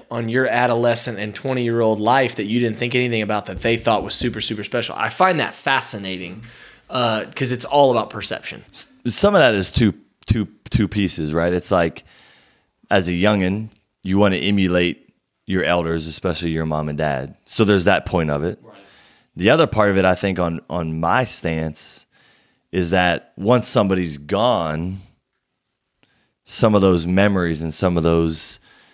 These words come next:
Speaker 2: significant, uh, memories that you have are, they're just amplified. And you think about them more and you talk about them more. And it's a good way. I know, like, with my dad, and I do it at the gym all the time with some of the young guys that are up there.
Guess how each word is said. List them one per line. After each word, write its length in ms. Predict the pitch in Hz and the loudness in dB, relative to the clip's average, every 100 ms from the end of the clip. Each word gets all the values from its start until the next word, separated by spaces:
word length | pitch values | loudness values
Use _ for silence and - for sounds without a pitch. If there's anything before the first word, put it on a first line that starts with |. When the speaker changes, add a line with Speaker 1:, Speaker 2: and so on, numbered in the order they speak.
| _ _ | _ _
Speaker 2:
significant, 920 | - 117 85 101 107 110 95 98 82 - - | -4 -2 2 2 4 2 0 -2 -2 -10 -4
uh, 360 | 90 78 76 76 | -2 0 0 -2
memories 600 | 85 101 107 87 80 78 | 0 2 2 0 -2 -4
that 100 | 69 | -4
you 140 | 78 | -4
have 400 | 80 78 76 76 | -2 0 0 -2
are, 420 | 73 73 69 69 _ _ _ _ _ | -4 -4 -8 -14 _ _ _ _ _
they're 100 | 90 | -6
just 140 | 76 82 | -4 -2
amplified. 640 | 82 80 65 65 64 71 - _ 107 - _ | -2 -4 -4 -4 -4 -10 -18 _ -20 -20 _
And 140 | 87 | -2
you 60 | 87 | 0
think 280 | - 123 104 | 0 0 2
about 280 | 85 85 82 | 2 2 2
them 160 | 80 | 0
more 240 | 82 80 78 | 0 0 -2
and 100 | 76 | -4
you 80 | |
talk 320 | 73 - 87 92 | -8 -4 -2 0
about 220 | 80 78 | 2 2
them 120 | 76 | 2
more. 200 | 76 76 | 0 0
And 80 | 78 | 0
it's 160 | 92 98 | 0 0
a 60 | |
good 240 | 82 104 95 | 2 2 4
way. 200 | 95 92 | 4 4
I 120 | 104 | 4
know, 140 | 123 | 4
like, 180 | 113 101 | 4 2
with 100 | 98 | 2
my 120 | 90 | 2
dad, 240 | 87 95 82 | 4 4 4
and 60 | |
I 40 | 87 | 4
do 120 | 101 | 4
it 60 | 87 | 4
at 0 | |
the 100 | 80 | 2
gym 240 | 80 85 | 0 0
all 180 | 65 85 | 2 2
the 100 | 80 | 2
time 500 | - 80 73 69 76 - - - - _ - | 2 0 2 -2 -6 -16 -20 -20 -20 _ -6
with 100 | 80 | -2
some 180 | 95 82 | 0 0
of 60 | |
the 80 | 78 | 2
young 160 | 80 78 | 0 0
guys 280 | 73 73 | 0 -2
that 100 | 76 | -2
are 80 | 76 | -4
up 120 | 71 | -2
there. 260 | - 78 | -4 -4